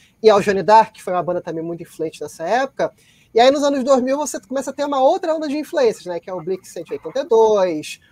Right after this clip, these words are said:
o Korn também, que vai influenciar muito. E pra essa última década aí, do, que o Devil Luffy também faz parte, você tem muita entrada do metalcore, né? Então, S K Alexandria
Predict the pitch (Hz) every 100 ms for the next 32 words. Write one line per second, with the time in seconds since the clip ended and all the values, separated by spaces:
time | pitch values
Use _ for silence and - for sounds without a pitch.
0 | _ - 180 - 262 233 185 160 - 180
1 | 185 185 - 165 - 151 - 202 269 262
2 | 226 196 185 190 180 - _ _ _ _
3 | - 330 403 226 _ _ 262 262 240 233
4 | 240 202 - _ - 220 - 175 156 226
5 | 254 196 160 175 220 175 156 147 143 -
6 | 180 170 165 156 170 - 156 160 - 143
7 | - 247 269 233 - 254 269 247 269 294
8 | 269 269 262 262 285 311 302 269 269 277
9 | 392 294 226 180 143 139 160 160 156 156
10 | 147 147 - 240 240 - 233 220 196 175